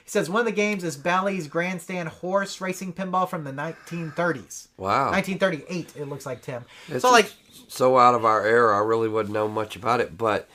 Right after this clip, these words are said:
Speaker 2: if you go, like you said, and watch our videos and get, contact John Costa, those guys would probably really be interested in some of that stuff.
Speaker 1: Gotta find the right buyer. The,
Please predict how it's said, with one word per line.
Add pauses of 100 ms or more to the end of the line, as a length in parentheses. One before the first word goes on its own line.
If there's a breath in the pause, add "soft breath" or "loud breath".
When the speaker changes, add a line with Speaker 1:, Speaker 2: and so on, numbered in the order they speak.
(300 loud breath)
Speaker 2:
if
you
go,
like
you
said,
and
watch
our
videos
and
get,
contact
John
Costa,
those
guys
would
probably
really
be
interested
in
some
of
that
stuff.
Speaker 1:
Gotta
find
the
right
buyer.
The,